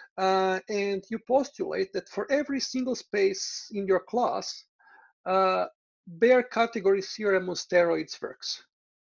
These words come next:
Namely, you have a collection of Aleph one dense open sets. If you intersect them, what you get is dense. Remember, Aleph one is the least uncountable cardinal. Uh, so, uh, this is just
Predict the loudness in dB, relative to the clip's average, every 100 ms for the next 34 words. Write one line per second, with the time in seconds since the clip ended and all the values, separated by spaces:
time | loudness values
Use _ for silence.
0 | _ _ _ 0 0 -2 -2 0 0 0
1 | -4 -2 0 -2 -2 -4 -4 0 4 4
2 | 2 -4 -2 0 -2 -2 -2 0 -2 -4
3 | -4 -8 -6 -6 -6 -10 -18 _ _ _
4 | _ _ _ _ _ _ _ _ -10 -8
5 | -6 -6 -6 0 2 2 -2 -8 -8 _
6 | -4 -4 -4 -8 -10 -12 -12 -12 -10 -14
7 | -14 _ _ -4 0 4 6 6 2 0
8 | 0 0 0 0 0 -4 -12 -6 -6 -4
9 | -4 -6 -6 -8 -6 -6 -6 -6 -8 -20
10 | _ _ _ _ _ _ -20 -20 -20 -20
11 | -20 _ _ 0 4 4 4 0 _ _
12 | -12 -2 -2 0 -2 0 -2 -2 -4 -6
13 | -2 -2